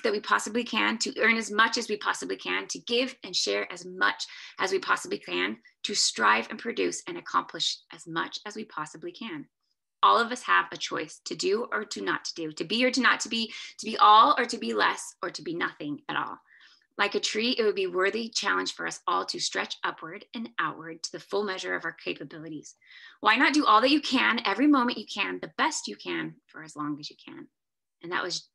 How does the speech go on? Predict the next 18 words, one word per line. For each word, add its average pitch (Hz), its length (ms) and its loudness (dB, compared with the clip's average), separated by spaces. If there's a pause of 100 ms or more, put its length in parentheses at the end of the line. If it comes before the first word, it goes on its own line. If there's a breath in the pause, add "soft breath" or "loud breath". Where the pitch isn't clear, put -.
by 175 140 -6
Jim 160 260 -6
Rohn, 160 240 -2
whom 165 240 -4
I 165 140 -6
love. 156 400 -2 (760 loud breath)
Um, 180 400 -8 (220)
so 254 140 0
I - 20 6
wanna 359 240 4
just - 160 4
really 285 260 6
get - 220 -2 (100)
clear 226 300 4
on 196 260 2
what 185 320 2
you 175 340 0
want. 143 300 2